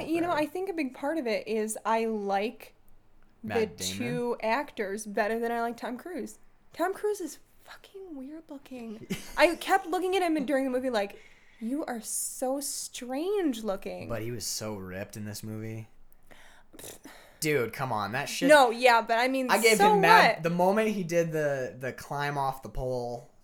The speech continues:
Speaker 1: thing, mad props.
Speaker 2: You know,
Speaker 1: He
Speaker 2: I
Speaker 1: had
Speaker 2: was
Speaker 1: me.
Speaker 2: expecting, have you seen, um,
Speaker 1: <clears throat>
Speaker 2: Pitch Black with Vin
Speaker 1: Uh,
Speaker 2: Diesel?
Speaker 1: no,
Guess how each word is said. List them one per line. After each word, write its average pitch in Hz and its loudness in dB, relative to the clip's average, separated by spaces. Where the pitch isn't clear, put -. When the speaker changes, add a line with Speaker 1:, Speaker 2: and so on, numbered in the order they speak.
Speaker 1:
thing, 135 -6
mad 117 -2
props. 95 -2
Speaker 2:
You 285 2
know, 285 4
Speaker 1:
He - 4
Speaker 2:
I 240 4
Speaker 1:
had 277 4
Speaker 2:
was - -2
Speaker 1:
me. 339 -4
Speaker 2:
expecting, 262 -2
have 247 -6
you 277 -4
seen, 262 -4
um, 202 -2
Speaker 1:
<clears throat> - -20
Speaker 2:
Pitch - -6
Black 196 -2
with 240 -4
Vin 220 0
Speaker 1:
Uh, 214 -2
Speaker 2:
Diesel? 220 -2
Speaker 1:
no, - -12